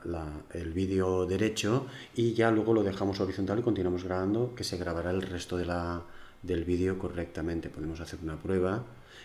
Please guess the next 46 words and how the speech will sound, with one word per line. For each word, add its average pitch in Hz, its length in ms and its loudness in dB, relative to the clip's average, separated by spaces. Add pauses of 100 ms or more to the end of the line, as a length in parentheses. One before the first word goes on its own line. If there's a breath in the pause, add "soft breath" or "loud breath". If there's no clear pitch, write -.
En 90 120 -6
caso 113 260 4
que 117 100 6
viéramos 113 380 8
que 110 80 2
los 104 140 4
vídeos 107 180 4
nos 104 140 2
quedan 98 220 2
girados, 101 500 2 (180 loud breath)
este - 220 0
es 92 80 2
el 85 120 2
truco. 78 460 -6 (240 loud breath)
Empezar 101 300 2
a 110 80 6
grabar 110 560 4
ligeramente 107 640 4
inclinado 101 720 4
para 90 200 0
que 87 180 2
el 87 140 2
móvil 98 340 4
detecte 95 380 -2
la 82 80 -2
posición 113 600 0 (340 loud breath)
y 82 80 -2
luego 90 240 0
ya 90 80 0
ponerlo 87 320 -2
horizontal. 76 580 -6 (880 loud breath)
El 110 200 8
segundo 113 320 8
detalle 120 480 8
que 117 80 4
me 113 80 6
ha 113 40 0
comentado 110 360 4
algún 107 240 4
compañero, 101 500 2
a 98 60 4
mí 98 100 6
no 101 80 4
me 101 80 4
ha 98 40 0
pasado, 98 440 0